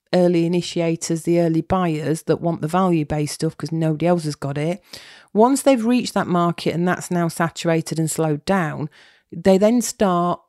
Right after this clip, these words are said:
reducing the price of the product,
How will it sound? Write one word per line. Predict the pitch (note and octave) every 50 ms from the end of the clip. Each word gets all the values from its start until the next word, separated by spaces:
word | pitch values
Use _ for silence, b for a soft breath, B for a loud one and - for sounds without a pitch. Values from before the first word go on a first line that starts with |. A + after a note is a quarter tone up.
| -
reducing | - C3+ F3 F3 F3 F3 F3 F#3 F#3+ F#3 F#3 F3+ E3+ D#3 D3 D#3+ E3+ F3+ G#3 A3 A3+ A#3 - - A3 G#3 G3+
the | G3+
price | - - G3+ F#3+ F#3+ F#3+ - -
of | E3+
the | F3
product, | - - - G#3 G3+ F#3 D#3+ C#3+ C#3 C3+ D3 - - - - - -